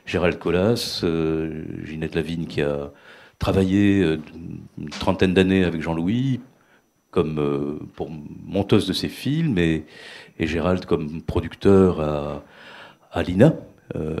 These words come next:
qui a accompagné le travail, euh, de, de Jean-Louis en tant que producteur. Donc nous,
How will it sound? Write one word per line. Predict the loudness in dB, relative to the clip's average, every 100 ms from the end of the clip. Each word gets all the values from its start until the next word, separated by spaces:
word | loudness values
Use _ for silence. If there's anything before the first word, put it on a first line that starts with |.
| -6
qui | -2
a | 0
accompagné | 0 0 2 2 0
le |
travail, | -2 -2 0 2 0 -2 -4
euh, | -4 -6
de, | -4 -2 -2 -2
de | -4
Jean-Louis | -2 0 -2 -4 -10 -6
en | -4
tant | -2
que | -2
producteur. | -2 -2 -4 2 4 4 0 -6 -16 -18 -18 -6
Donc | 0 0
nous, | 0 -2 -2 -6